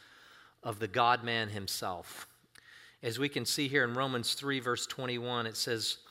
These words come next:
"But now, apart from the law, the righteousness of God has been manifested, being witnessed by the law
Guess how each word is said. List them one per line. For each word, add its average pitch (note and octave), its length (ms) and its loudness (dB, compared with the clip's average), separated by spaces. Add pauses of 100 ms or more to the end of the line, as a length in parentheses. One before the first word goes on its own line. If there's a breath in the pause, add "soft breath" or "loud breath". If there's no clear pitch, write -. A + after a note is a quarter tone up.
(160)
"But B2+ 260 -2
now, B2+ 640 8
apart D#3 520 4
from C3 240 -2
the A2+ 100 2
law, G#2+ 580 2 (800 loud breath)
the A#2+ 120 0
righteousness C#3+ 880 4
of G#2+ 140 -6
God B2 360 6
has A2 240 -2
been A2+ 320 -2
manifested, A#2 920 -2
being A2+ 440 -4
witnessed B2+ 720 -2 (440 loud breath)
by B2 280 8
the B2 120 2
law B2 640 6